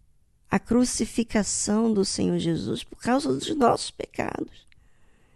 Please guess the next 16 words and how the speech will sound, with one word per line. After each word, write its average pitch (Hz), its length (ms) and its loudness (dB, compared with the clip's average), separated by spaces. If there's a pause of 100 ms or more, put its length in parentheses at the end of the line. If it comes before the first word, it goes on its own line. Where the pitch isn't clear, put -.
(460)
Quem 285 260 6
se - 260 -2
enxerga, 202 880 0 (680)
viu 208 500 0 (380)
que 190 140 -2
Jesus 180 760 -2 (800)
foi 185 320 2
levado 190 520 2
à 240 60 2
cruz 208 640 -4 (380)
por 208 220 -8
causa 202 500 2
dos 202 200 -4
seus - 280 -4
próprios 226 680 -2
pecados. - 840 -14